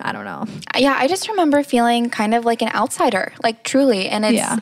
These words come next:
Speaker 2: so funny to verbalize this, because anyone from our sorority listening would probably, like, be like, "What are you talking about?" But, like, really that sense of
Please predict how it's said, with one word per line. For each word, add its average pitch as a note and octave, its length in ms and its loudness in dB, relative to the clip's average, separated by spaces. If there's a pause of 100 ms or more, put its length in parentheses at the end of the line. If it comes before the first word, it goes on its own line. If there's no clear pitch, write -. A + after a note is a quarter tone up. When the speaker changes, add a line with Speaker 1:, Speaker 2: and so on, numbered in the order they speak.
(140)
Speaker 2:
so A3+ 220 0
funny A3 300 -2
to G#3+ 120 -6
verbalize G3+ 560 0
this, A3 240 2
because F#3 460 -4
anyone F#3 260 -4
from F#3 160 -6
our F#3+ 100 -4
sorority F#3 380 -2
listening F3+ 380 -4
would - 120 -10
probably, G3 300 -12
like, - 220 -12 (260)
be - 80 -12
like, - 140 -10
"What A3 80 0
are C4+ 40 4
you C4+ 80 0
talking A#3 360 -4
about?" F#3 300 -2
But, - 160 0
like, G3+ 260 -2 (540)
really A3+ 260 4
that B3 180 -2
sense G#3 300 -2
of A3+ 100 0